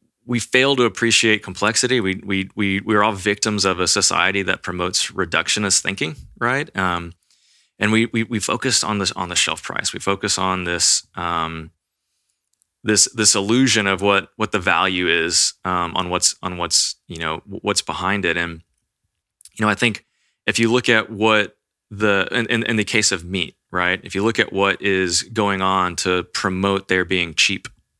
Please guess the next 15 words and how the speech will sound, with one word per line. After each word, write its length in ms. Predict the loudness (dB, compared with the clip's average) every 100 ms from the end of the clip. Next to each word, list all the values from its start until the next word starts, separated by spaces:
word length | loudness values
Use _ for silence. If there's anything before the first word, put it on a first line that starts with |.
| -8
meat, 400 | -6 -6 -10 -20 _ _ _ _ _ _
um, 380 | -6 -4 -4 -10 -16 _ _ _ _ _ _ 0
it 140 | 4
is, 580 | 4 4 4 2 2 -2 _ _ -8
it's 120 | 0
on 100 | 0
the 60 | 2
backs 340 | 2 2 2
of 60 | 0
those 160 | 2
farms. 440 | 2 2 2 0 -2
It 100 | 0
takes 260 | 0 2 2
a 80 |
system 600 | 2 2 2 0 -2 -4